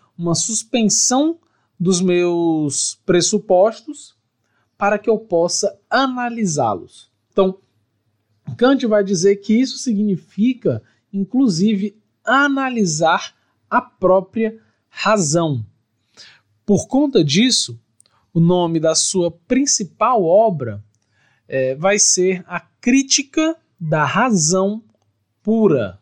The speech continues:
Veja, Crítica da Razão Pura. Crítica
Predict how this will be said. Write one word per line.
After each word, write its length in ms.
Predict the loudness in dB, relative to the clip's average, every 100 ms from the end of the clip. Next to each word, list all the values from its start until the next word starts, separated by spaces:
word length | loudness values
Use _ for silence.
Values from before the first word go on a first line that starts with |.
| _ _ -4
Veja, 360 | -2 -2 -6 -14
Crítica 760 | -2 0 0 -2 -10 -8 -8 -6
da 180 | -2 -2
Razão 640 | 0 -2 -2 -4 -4 -6 _ _ _ _
Pura. 400 | 2 2 2 -6 _ _ _ _ _
Crítica 520 | 0 0 0 -4 -6